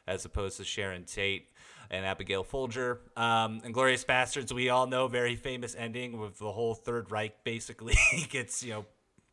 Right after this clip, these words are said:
bu-, shredded by bullets and burned alive. I love it. Um, th-, this is where I come in, Chris. We haven't really gotten to talk about Inglourious Basterds. I know I mentioned I got the Once Upon a Time poster behind me. I got Inglourious Basterds.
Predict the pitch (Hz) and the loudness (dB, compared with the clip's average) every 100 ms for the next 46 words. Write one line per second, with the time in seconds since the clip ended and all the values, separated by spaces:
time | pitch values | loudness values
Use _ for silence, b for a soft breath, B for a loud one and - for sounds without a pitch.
0 | _ _ - 147 - - 151 156 147 139 | _ _ -10 -8 -4 0 4 4 4 2
1 | 143 127 147 151 151 131 123 113 139 139 | 2 2 2 2 0 -6 -10 -6 -6 -4
2 | 131 127 131 131 131 117 117 123 123 123 | -2 2 2 0 -4 -6 -4 -2 -2 -2
3 | - B B B B B 135 143 139 139 | -4 B B B B B 6 6 6 4
4 | 139 139 135 - 170 175 226 220 190 175 | -2 -12 -16 -8 -6 4 4 6 8 10
5 | 156 143 110 95 107 98 143 151 147 - | 10 4 -2 -4 -8 -4 0 2 0 -8
6 | _ 127 123 120 120 113 117 107 101 107 | _ -10 -6 -4 -4 -6 -6 -8 -6 -8
7 | 104 98 98 95 - 101 98 101 107 120 | -8 -6 -6 -8 -10 -10 -10 -12 -10 -4
8 | 127 120 120 107 113 107 107 - _ 98 | -4 -2 -6 -8 -8 -8 -8 -12 _ -12
9 | 107 104 110 101 104 135 131 135 127 - | -12 -10 -8 -8 -6 -8 -6 -6 -8 -10
10 | 127 120 123 123 120 120 120 - 101 101 | -10 -8 -6 -6 -6 -8 -10 -12 -12 -8
11 | 104 101 101 98 92 107 110 - 117 110 | -8 -10 -10 -10 -10 -10 -10 -10 -12 -14